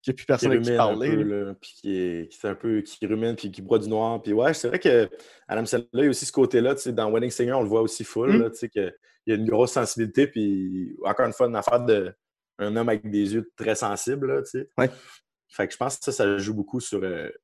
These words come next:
Speaker 2: comment on s'attache à lui. Comme il, je pense qu'il nous fait, il nous fait s'attacher vite au cœur de, de ses films, tu sais.
Speaker 1: Ouais, vraiment.
Speaker 2: C'est comme dans, dans Funny People aussi, c'est, ça marche aussi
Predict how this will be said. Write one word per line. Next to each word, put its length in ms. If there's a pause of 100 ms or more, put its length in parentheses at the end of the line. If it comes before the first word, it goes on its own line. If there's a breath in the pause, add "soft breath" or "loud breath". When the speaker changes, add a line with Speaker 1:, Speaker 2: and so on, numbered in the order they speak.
(580)
Speaker 2:
comment 260
on 40
s'attache 500
à 160
lui. 200
Comme 200
il, 120 (140)
je 60
pense 160
qu'il 80
nous 80
fait, 200 (640)
il 80
nous 60
fait 140
s'attacher 480
vite 200
au 100
cœur 300
de, 280
de 360
ses 260
films, 300
tu 80
sais. 180 (280 soft breath)
Speaker 1:
Ouais, 180
vraiment. 340
Speaker 2:
C'est 60
comme 160
dans, 240
dans 120
Funny 240
People 480
aussi, 240
c'est, 480 (260)
ça 260
marche 300
aussi 460